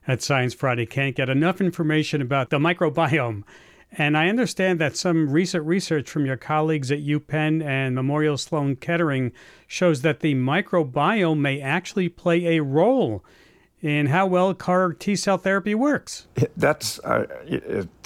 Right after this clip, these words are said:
Speaker 2: it's a remarkable response, uh, I mean, and result. So Melody Smith, who is at Memorial Sloan Kettering, and, and Marco Ruel, a, a colleague of mine here at the University of Pennsylvania,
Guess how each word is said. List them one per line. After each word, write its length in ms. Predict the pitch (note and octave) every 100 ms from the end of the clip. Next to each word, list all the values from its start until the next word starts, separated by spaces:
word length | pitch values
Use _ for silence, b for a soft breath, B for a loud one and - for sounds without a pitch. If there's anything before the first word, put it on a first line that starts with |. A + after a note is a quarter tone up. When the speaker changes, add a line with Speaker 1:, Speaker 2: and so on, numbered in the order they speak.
| -
Speaker 2:
it's 220 | A2 G#2+
a 60 | C3
remarkable 720 | C3 C3 A#2+ B2 B2+ B2 B2
response, 760 | G#2 F#2 - G#2 B2 C3+ - - - -
uh, 400 | B2+ G#2+ G2 F#2+
I 80 | A2
mean, 320 | A2+ G2 G2
and 220 | G2+ G#2 G2
result. 480 | F2+ A2 A2+ F#2+ -
So 300 | C3+ G#2+ G2
Melody 400 | G#2 A2+ G#2+ G2
Smith, 400 | - A2 G#2 -
who 140 | G2
is 100 | F2+
at 80 | F#2
Memorial 400 | F#2 F#2 F#2 F2+
Sloan 280 | - F#2 E2
Kettering, 500 | G#2+ G#2+ G#2 G2+ F#2
and, 240 | E2+ E2 -
and 280 | F2+ F2 B B B B B
Marco 500 | G#2 G#2+ - F2+ F2 C#2
Ruel, 520 | F#2 G2 G2 G#2 G2+
a, 420 | F#2+ F2+ F2+ - E2
a 40 |
colleague 360 | - F#2+ F#2 E2+
of 80 | E2+
mine 300 | F2+ F2+ E2+
here 180 | F#2 E2+
at 80 |
the 80 | F#2
University 360 | F#2 F2+ E2+ F2
of 80 | E2
Pennsylvania, 800 | F#2 - F2 F#2+ G#2 F#2 E2+